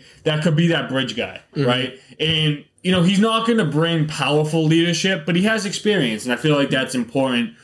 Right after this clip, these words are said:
Speaker 1: um, in a quarterback room, especially for a young quarterback. So, you know, I think Denver's another fit. And just really quickly, the Panthers, you know, that, that's another team that struggled with the quarterback position. Sam Darnold's really young.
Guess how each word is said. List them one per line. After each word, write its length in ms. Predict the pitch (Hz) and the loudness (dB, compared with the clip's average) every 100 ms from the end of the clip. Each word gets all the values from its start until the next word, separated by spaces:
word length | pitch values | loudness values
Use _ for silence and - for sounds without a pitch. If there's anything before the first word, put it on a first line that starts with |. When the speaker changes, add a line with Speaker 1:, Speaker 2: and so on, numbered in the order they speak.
| - | -6
Speaker 1:
um, 200 | 131 123 127 | -4 -2 0
in 80 | |
a 60 | 139 | -2
quarterback 540 | - 143 131 127 123 | 0 0 0 -2 -2
room, 120 | 131 127 | -2 -2
especially 420 | - 185 - 190 | 0 -2 0 -2
for 180 | 160 139 | 0 0
a 60 | |
young 220 | 123 131 120 | 2 0 -2
quarterback. 640 | 127 120 113 123 117 - - - | -2 -2 -2 -2 -4 -8 -20 -20
So, 160 | - 160 | -4 0
you 40 | |
know, 140 | 151 147 | 2 2
I 100 | 143 | 0
think 180 | 180 147 | 0 0
Denver's 340 | 147 156 151 | 0 2 0
another 240 | 156 147 143 | 2 0 -2
fit. 340 | - 156 151 | -2 0 0
And 280 | 135 139 123 - - - | 0 -2 -4 -12 -20 -16
just 160 | - | -6
really 240 | 247 233 170 | 0 0 0
quickly, 300 | 185 190 160 | -2 0 0
the 80 | 151 | 0
Panthers, 520 | - 147 160 143 123 | -2 -2 0 -2 0
you 60 | 131 | 0
know, 240 | 135 127 | 0 0
that, 220 | 131 135 123 | -2 -2 0
that's 180 | 151 | 0
another 220 | 160 156 151 | 2 2 2
team 240 | 151 151 | 0 0
that 180 | 139 117 | 0 -2
struggled 360 | - 135 127 | 0 -2 0
with 120 | 135 117 | -2 -2
the 80 | |
quarterback 500 | 120 135 127 127 123 | -4 -2 -2 -2 -4
position. 380 | - 113 127 131 | -6 -6 -4 -4
Sam 300 | 113 160 165 | -4 -2 0
Darnold's 360 | 156 156 151 131 | 0 0 -2 -2
really 260 | 139 131 120 | 0 0 0
young. 400 | 120 127 120 | 0 0 -4